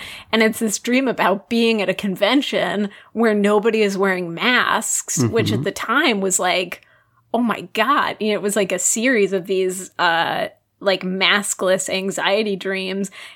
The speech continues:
Speaker 1: And now, I mean, it's, uh, May twenty-fifth today, in four days in Massachusetts, the mask mandate is gonna be removed.
Speaker 2: Right.
Speaker 1: This dream is going to be rendered moot.
Speaker 2: So we've gotta finish this in three days.
Speaker 1: <laughs>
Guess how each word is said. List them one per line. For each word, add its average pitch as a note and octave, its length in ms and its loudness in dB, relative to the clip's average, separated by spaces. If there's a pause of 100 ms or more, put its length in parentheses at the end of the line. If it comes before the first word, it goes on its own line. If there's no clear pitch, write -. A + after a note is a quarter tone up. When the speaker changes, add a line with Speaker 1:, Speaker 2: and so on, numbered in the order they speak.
Speaker 1:
And G#3 160 0
now, A#3 440 2
I G3+ 100 0
mean, G3+ 140 0
it's, - 320 -2 (120)
uh, F#3+ 360 4 (340)
May G#3+ 200 2
twenty-fifth G#3+ 640 0
today, G3+ 400 0
in F#3+ 120 -2
four G#3 360 0
days G3 340 0
in F#3+ 140 -6
Massachusetts, F#3 800 -4
the F#3+ 80 -8
mask F#3+ 340 -2
mandate G3 380 -6
is F#3+ 120 -6
gonna - 200 -4
be - 120 -4
removed. F#3+ 680 0
Speaker 2:
Right. A2+ 340 0
Speaker 1:
This - 180 -2
dream A#3 440 -2
is G#3 100 0
going G#3 240 0
to - 80 -10
be G#3 140 0
rendered G#3 680 2 (640)
moot. C4 500 0 (200)
Speaker 2:
So - 120 0
we've C#3+ 180 2
gotta B2+ 200 2
finish A#2 320 2
this - 420 0 (240)
in G#2 240 2
three A#2 460 2
days. G#2 600 4
Speaker 1:
<laughs> C#4 260 4